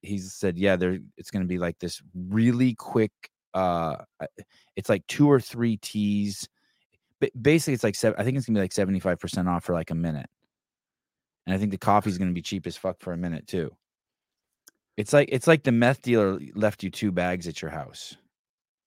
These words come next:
So just pay attention to that website. We need to pay attention. And I don't even think you need to punch in the word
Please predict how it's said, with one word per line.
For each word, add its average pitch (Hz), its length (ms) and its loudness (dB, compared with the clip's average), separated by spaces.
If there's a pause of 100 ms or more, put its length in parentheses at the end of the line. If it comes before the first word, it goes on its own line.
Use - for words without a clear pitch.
(160)
So 104 300 0
just 127 260 -2
pay 143 160 2
attention 120 520 -4 (200)
to 104 100 -6
that 98 180 0
website. 87 440 -6
We 87 100 -6
need 101 160 -2
to 95 60 -10
pay 95 140 -2
attention. 82 480 -8 (1080)
And 92 100 0
I 107 80 6
don't 120 160 6
even 110 160 2
think 104 180 -2
you 104 80 0
need 101 120 0
to 90 60 -6
punch 98 300 -2
in 95 80 -2
the 92 80 0
word 90 400 0